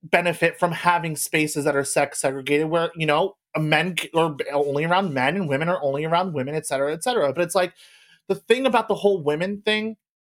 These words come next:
is that very, 'cause, like, when I first came onto Twitter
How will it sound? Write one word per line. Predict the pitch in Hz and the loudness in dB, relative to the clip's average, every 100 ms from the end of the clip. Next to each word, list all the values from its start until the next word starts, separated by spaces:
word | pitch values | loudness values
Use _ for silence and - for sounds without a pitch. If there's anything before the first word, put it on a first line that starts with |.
| _ _ - - - | _ _ -20 -14 -2
is | 170 - | -2 2
that | 160 156 151 - _ _ _ _ _ - - _ _ _ _ _ - _ _ _ _ _ 156 | 2 2 -2 -6 _ _ _ _ _ -20 -20 _ _ _ _ _ -20 _ _ _ _ _ -2
very, | 147 226 262 | 2 4 2
'cause, | - 190 233 220 | -2 0 2 2
like, | 214 | 2
when | 226 | 2
I | 269 | 2
first | - 208 214 | 2 2 2
came | 208 202 | -2 2
onto | 196 175 | 2 2
Twitter | 170 - 135 139 160 175 | -4 0 2 4 0 -2